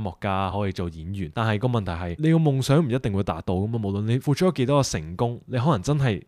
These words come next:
懷才不遇，遇唔到你嘅伯樂，你又一世都冇㗎咯喎。但係個問題係佢哋就不停噉樣鼓勵大家啦，會喺大家有錯嘅時候會大家講下啦，即係討論下，令到大家會不停噉樣進步啦。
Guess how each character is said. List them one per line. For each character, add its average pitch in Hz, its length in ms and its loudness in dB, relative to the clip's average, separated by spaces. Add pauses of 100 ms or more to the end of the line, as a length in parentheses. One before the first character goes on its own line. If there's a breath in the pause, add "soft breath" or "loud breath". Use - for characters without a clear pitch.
懷 101 200 -2
才 - 180 -6
不 - 80 0 (100)
遇， 90 280 -4
遇 107 140 0
唔 82 80 -4
到 110 80 2
你 135 40 4
嘅 98 140 2
伯 101 140 0 (100)
樂， 85 200 -6 (120)
你 120 80 -4
又 104 80 2
一 135 60 4
世 117 260 0
都 117 80 0
冇 85 200 -2
㗎 85 120 -6
咯 76 320 -8
喎。 - 80 -20
但 135 120 -2
係 131 300 0
個 170 120 2
問 151 180 2
題 107 60 2
係 92 300 -2 (140)
佢 165 140 6
哋 160 120 8
就 139 200 6
不 - 160 -2
停 113 200 0
噉 117 80 0
樣 165 120 2
鼓 98 180 0
勵 101 160 4
大 87 160 -2
家 101 200 0
啦， 101 380 -2 (140)
會 110 140 0
喺 113 180 2
大 92 260 0
家 110 520 -2
有 95 220 -4
錯 98 460 -2
嘅 - 20 -4
時 104 120 -6
候 78 80 -8
會 85 120 -8
大 85 120 -8
家 104 240 -4 (180)
講 87 240 -6
下 98 200 -4
啦， 98 160 -2
即 120 100 -4
係 110 40 -2
討 104 280 -4
論 - 20 -6
下， 92 140 -4
令 98 140 -6
到 117 80 -4
大 107 160 -2
家 135 100 -2
會 143 140 2 (140)
不 156 100 -2
停 87 180 -6
噉 101 100 0
樣 117 60 -2
進 92 240 0
步 80 240 -2
啦。 92 180 -2